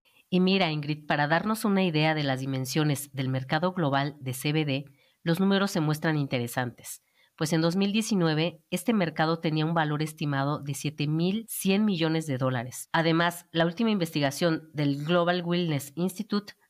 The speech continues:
reveló que el mercado europeo de C B D alcanzó un valor de al menos mil quinientos millones de dólares en dos mil veintiuno,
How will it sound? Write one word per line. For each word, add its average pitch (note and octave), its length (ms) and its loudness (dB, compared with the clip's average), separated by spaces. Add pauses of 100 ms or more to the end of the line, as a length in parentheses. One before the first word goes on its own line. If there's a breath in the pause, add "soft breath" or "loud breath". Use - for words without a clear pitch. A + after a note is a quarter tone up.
reveló F3+ 380 2
que C#4 100 0
el C4 60 2
mercado E3+ 380 2
europeo E3 540 0
de D3+ 120 0
C D#3 180 -2
B D#3+ 140 0
D D#3 260 -2
alcanzó D3+ 400 -4
un G3 60 -2
valor E3 340 0
de E3 120 0
al C#3+ 120 0
menos D#3+ 460 -2 (320 soft breath)
mil G3+ 240 0
quinientos F3+ 420 0
millones D3+ 380 0
de C#3 100 -2
dólares F3+ 460 -2
en D3+ 140 -4
dos C#3+ 180 -6
mil D3+ 120 -2
veintiuno, C#3+ 520 -4